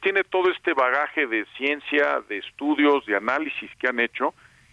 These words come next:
que seguramente le van a presentar al gobierno mexicano en estas, eh,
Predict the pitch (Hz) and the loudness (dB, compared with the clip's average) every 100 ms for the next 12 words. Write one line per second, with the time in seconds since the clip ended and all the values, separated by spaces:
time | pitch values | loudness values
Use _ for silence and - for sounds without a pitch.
0 | - 104 - 123 170 135 151 135 104 123 | -10 -8 -2 2 2 2 -2 -2 0 0
1 | 135 - - - - 120 107 90 98 104 | -2 -6 -14 -8 -2 -2 0 0 0 0
2 | 107 95 - - 107 104 104 - - 95 | -4 -6 -10 -4 -4 -2 -2 -4 -10 -6
3 | 101 92 - 104 92 - - - _ - | -4 -4 0 2 2 -2 -20 -20 _ -6
4 | 104 95 95 92 90 90 | 0 2 2 2 0 -2